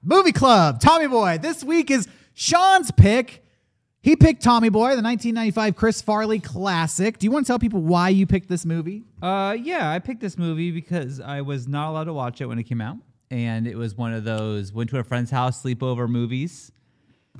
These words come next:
Speaker 2: And I
Speaker 1: Ooh.
Speaker 2: loved it then. And I remember being really nervous when my mom came to pick me up 'cause I thought my friend's mom was gonna say what we did. And then, like,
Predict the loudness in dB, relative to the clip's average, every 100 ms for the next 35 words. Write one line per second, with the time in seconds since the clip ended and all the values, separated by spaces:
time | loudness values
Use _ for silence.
0 | -20 _ -4 0 0 -2 -4 -4 -2 -2
1 | -2 -4 -4 -4 -4 -6 -6 -6 -6 -4
2 | -4 -4 -6 -10 -12 -14 -10 -8 -6 -6
3 | -4 -4 -6 -8 -10 _ -8 -4 -2 -2
4 | -4 -2 -2 0 0 0 -2 -2 -2 -4
5 | -4 -4 -4 -4 -6 -6 -8 -8 -10 -8
6 | -8 -8 -10 -14 -10 -8 -8 -8 -18 -12
7 | -10 -6 -4 -2 -2 -2 -2 -4 -4 -8
8 | -6 -6 -4 -8 -8 -8 -6 -8 -10 _
9 | _ _ _ -6 -4 -6 -10